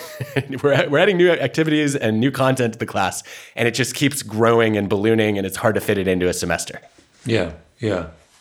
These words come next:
Speaker 2: Um, there was a word that I kept waiting to see, and I could be wrong, but I don't think it appears in the book. And it's the word pleasure. But,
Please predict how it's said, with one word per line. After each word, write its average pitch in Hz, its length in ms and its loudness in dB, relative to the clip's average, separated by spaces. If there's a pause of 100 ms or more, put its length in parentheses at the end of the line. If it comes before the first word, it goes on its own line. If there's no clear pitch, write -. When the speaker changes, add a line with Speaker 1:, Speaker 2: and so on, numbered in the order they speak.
(680)
Speaker 2:
Um, 143 360 0 (1500)
there 196 280 4
was 202 120 4
a 208 80 4
word 262 380 2
that 202 120 0
I 151 140 4
kept 139 420 -2
waiting 120 680 -2 (1400)
to 127 120 -6
see, 85 680 -2 (280)
and 165 300 0 (200)
I 135 60 -2
could - 220 -2
be 170 100 2
wrong, 110 300 2
but 110 100 -2
I 95 80 2
don't 127 340 0
think 120 180 0
it 101 80 -2
appears - 760 -6
in 85 120 -10
the 85 60 -12
book. - 360 -16 (680)
And 120 120 0
it's 113 160 -2
the 117 100 -4
word 101 300 -2
pleasure. 107 540 -2 (2000)
But, - 460 0